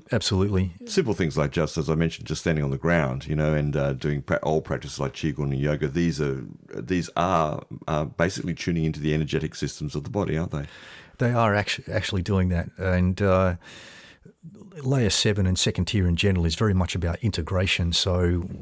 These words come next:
Speaker 1: one of the things that shifts is instead of being quite biased to either left or right brain functions, as in the, uh, as we are in the first tier of consciousness,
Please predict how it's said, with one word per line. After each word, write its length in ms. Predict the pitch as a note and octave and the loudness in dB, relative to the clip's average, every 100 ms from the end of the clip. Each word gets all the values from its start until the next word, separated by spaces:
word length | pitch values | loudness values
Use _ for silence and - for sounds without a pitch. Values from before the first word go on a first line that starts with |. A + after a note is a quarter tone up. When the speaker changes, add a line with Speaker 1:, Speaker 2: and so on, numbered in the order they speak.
| - | -2
Speaker 1:
one 140 | G#2+ | 2
of 80 | F2+ | 2
the 80 | F2+ | 2
things 300 | - F2+ - | 0 0 0
that 160 | E2+ | 0
shifts 480 | - - F2 - - | 0 0 0 0 0
is 420 | - E2+ E2 - - | -2 -2 0 0 0
instead 380 | F#2+ - B2 | 0 2 2
of 200 | G2 D#2+ E2+ | 0 -2 2
being 420 | F#2+ F2+ E2+ E2+ | 4 4 4 0
quite 420 | - G2 D#2+ D#2+ | -2 -2 -2 0
biased 480 | F2 F2+ F2 E2+ - | 2 2 2 0 -2
to 180 | - F2 | -2 0
either 160 | F2 E2 | 2 2
left 300 | E2+ E2 - | 0 0 -2
or 100 | F2 | 0
right 240 | F2 F2 | 0 0
brain 440 | E2 F2+ F#2+ F#2+ F2 | 0 2 4 4 0
functions, 640 | - G#2+ - D3+ D3 - - - - - | -2 -2 0 0 2 -2 -4 -16 -20 -14
as 240 | - F#2 - - | -4 -4 -4 -2
in 220 | G#2+ F2+ | 2 4
the, 340 | E2+ E2+ E2+ | 4 2 2
uh, 240 | E2+ E2 E2 | 2 0 0
as 200 | F#2 F#2+ | -2 -2
we 100 | F2+ | 0
are 140 | F2 | 2
in 60 | E2 | 2
the 120 | E2 | 0
first 460 | - - G2+ F#2 - | -2 -4 -2 -2 0
tier 160 | G#2 | 0
of 100 | F2+ | 0
consciousness, 600 | - G#2+ - - D3 - | -2 -2 -2 -2 0 -2